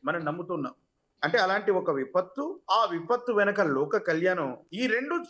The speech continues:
జరగబోతున్నాయి అన్నటువంటి విషయాన్ని జగద్గురు శ్రీమద్ విరాట్ పోతులూరి వీరబ్రహ్మేంద్ర స్వాముల వారి యొక్క విశేషవంతమైనటువంటి ఉపాసకుడిగా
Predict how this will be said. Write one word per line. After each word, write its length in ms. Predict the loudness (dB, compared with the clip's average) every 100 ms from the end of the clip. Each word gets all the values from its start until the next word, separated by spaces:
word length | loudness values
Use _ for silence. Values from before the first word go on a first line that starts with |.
| 0
జరగబోతున్నాయి 680 | 2 0 -2 -6 -2 -2 -2
అన్నటువంటి 380 | -4 -4 -4 -4
విషయాన్ని 720 | -8 -4 -2 -2 -6 -8 -16 -4
జగద్గురు 420 | -2 0 0 -2
శ్రీమద్ 440 | 0 0 0 -2 0
విరాట్ 380 | 2 2 0 -2
పోతులూరి 380 | 0 0 -2
వీరబ్రహ్మేంద్ర 760 | 0 -2 -2 -8 -8 -8 -8 -10
స్వాముల 400 | -6 -2 0 2
వారి 220 | 0 0
యొక్క 340 | -6 -14 -18 -8 -4
విశేషవంతమైనటువంటి 1080 | 0 2 2 0 0 0 0 -2 -4 -2
ఉపాసకుడిగా 840 | -2 0 -2 -2 -8 -4 -2 -2